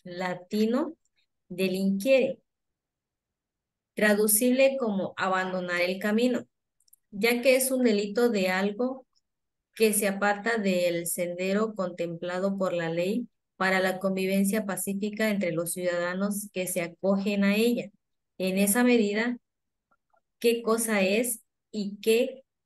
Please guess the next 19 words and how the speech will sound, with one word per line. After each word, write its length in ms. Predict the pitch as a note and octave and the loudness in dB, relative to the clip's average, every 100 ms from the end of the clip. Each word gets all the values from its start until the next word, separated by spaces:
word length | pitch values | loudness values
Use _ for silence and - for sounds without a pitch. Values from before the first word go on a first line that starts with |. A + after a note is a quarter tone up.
| _ _ | _ _
cosa 400 | G3 G#3 A#3+ A#3+ | -2 -2 0 0
no 200 | G#3 G3 | 2 4
es 220 | G3 G3 | 4 2
un 140 | G3+ G3 | 0 0
delito? 580 | F#3 F3+ F3+ A3+ A#3 _ _ _ _ _ _ _ _ _ _ | 0 -4 -8 -8 -10 _ _ _ _ _ _ _ _ _ _
Se 240 | - G#3+ | -4 -2
establece 720 | G3+ G3+ F#3+ F#3+ G3 G3+ B3 A#3+ | 0 0 0 0 0 0 0 0
en 60 | |
los 180 | F#3 F3 | -2 -6
códigos 480 | - F#3+ G3+ G3+ G#3 | -6 -4 -2 -2 -4
apropiados 680 | G3 F3+ E3 F3 F3+ F#3+ F#3+ | -6 -8 -8 -8 -6 -6 -6
del 160 | F3 | -6
ordenamiento 640 | E3+ E3+ E3+ E3+ E3+ E3+ G#3 | -4 -4 -4 -4 -4 -4 -4
jurídico 580 | G3 F3 F3+ G3 G3 | -4 -4 -4 -4 -2
de 120 | F3+ E3 | -2 -2
cada 280 | D#3 D#3 | -6 -6
nación. 480 | E3 E3+ F#3+ G#3+ G#3+ _ _ _ _ _ _ _ _ _ _ _ _ _ _ _ _ _ _ _ _ _ _ _ _ _ _ _ _ _ _ _ _ - | -6 -6 -2 -2 -4 _ _ _ _ _ _ _ _ _ _ _ _ _ _ _ _ _ _ _ _ _ _ _ _ _ _ _ _ _ _ _ _ -2
Por 200 | G#3+ A#3 | 4 6
ende, 420 | B3+ C4+ D#4 D#4+ | 6 4 2 -2